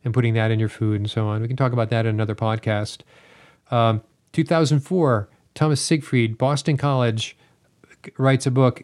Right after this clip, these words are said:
Cancer is a Metabolic Disease. It totally blows the lid off of, of looking at cancer differently. It's not a genetic disease, it's a metabolic disease, meaning if you get away from sugar and carbohydrates and focus on high fats, low carb, which you now know,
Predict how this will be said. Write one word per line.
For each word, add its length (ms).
Cancer 340
is 140
a 20
Metabolic 520
Disease. 540
It 140
totally 380
blows 380
the 60
lid 200
off 320
of, 340
of 260
looking 360
at 100
cancer 340
differently. 600
It's 180
not 140
a 80
genetic 400
disease, 400
it's 160
a 20
metabolic 680
disease, 440
meaning 240
if 320
you 140
get 160
away 220
from 180
sugar 320
and 80
carbohydrates 800
and 100
focus 320
on 140
high 160
fats, 340
low 100
carb, 380
which 160
you 60
now 200
know, 420